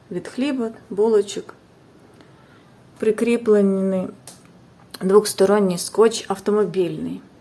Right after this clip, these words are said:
Такий якби не плаский, а як об'ємний.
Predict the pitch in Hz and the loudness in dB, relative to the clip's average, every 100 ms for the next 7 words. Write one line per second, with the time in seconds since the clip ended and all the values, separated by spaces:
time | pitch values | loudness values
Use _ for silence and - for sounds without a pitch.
0 | _ _ _ _ _ _ _ _ _ - | _ _ _ _ _ _ _ _ _ -20
1 | - - - _ - - 196 202 196 190 | -20 -20 -20 _ -10 -8 -2 0 2 2
2 | 202 208 202 190 196 - - 269 294 285 | 0 0 0 0 -2 -2 2 4 4 2
3 | 196 202 196 - - - 185 185 180 160 | 2 2 -2 -16 -10 -6 -2 0 0 0
4 | 240 - | -4 -4